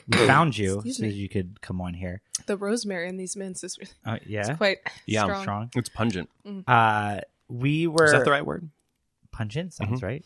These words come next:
Speaker 3: Okay.
Speaker 2: Prominent, maybe?
Speaker 3: I think that works
Speaker 1: I believe
Speaker 3: too.
Speaker 1: that's
Speaker 2: Do it.
Speaker 1: correct.
Speaker 3: Yeah.
Speaker 2: Okay. Prominent. Uh, we found you outside, uh, leaving the, the new hotel over in Fells Point.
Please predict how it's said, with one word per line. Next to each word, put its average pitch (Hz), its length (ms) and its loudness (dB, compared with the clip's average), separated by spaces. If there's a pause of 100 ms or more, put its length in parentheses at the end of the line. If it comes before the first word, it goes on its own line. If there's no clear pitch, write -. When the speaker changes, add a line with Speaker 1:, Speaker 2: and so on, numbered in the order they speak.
(240)
Speaker 3:
Okay. - 140 -10 (1080)
Speaker 2:
Prominent, 131 480 0 (160)
maybe? 175 400 -4 (680)
Speaker 3:
I 151 180 6
think 180 180 4
that 165 100 8
works 175 120 6
Speaker 1:
I 269 120 4
believe 226 140 8
Speaker 3:
too. - 60 2
Speaker 1:
that's 185 120 2
Speaker 2:
Do 160 60 0
it. - 60 -8
Speaker 1:
correct. 160 300 -2
Speaker 3:
Yeah. 151 120 0
Speaker 2:
Okay. 95 260 -6
Prominent. 110 400 -2 (540)
Uh, 143 260 10
we 196 100 4
found 190 320 4
you 175 220 -4
outside, 135 720 2 (120)
uh, 107 200 0
leaving 120 640 2
the, 110 280 0
the 110 120 -2
new 113 140 4
hotel 107 540 2
over 107 260 -2
in 95 80 -2
Fells 101 280 -2
Point. 110 340 -2